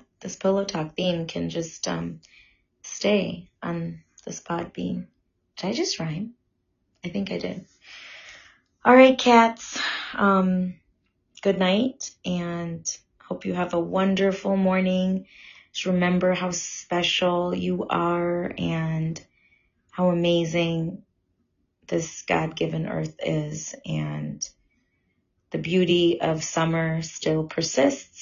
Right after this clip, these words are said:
So I will have to share a picture of my garden 'cause it is gorgeous right now.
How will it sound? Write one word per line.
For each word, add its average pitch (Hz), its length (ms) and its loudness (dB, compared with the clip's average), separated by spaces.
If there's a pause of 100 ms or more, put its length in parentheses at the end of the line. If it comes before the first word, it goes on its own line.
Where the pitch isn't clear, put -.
(120)
So 160 600 0 (920)
I 175 120 4
will 185 160 6
have 190 260 0
to 208 140 2
share 160 320 4
a 156 40 -4
picture - 360 0
of 143 180 0
my 147 160 0
garden 135 480 -2
'cause - 180 -8
it 143 120 -2
is 64 300 -4 (100)
gorgeous 71 640 -2
right - 240 -6
now. - 400 -8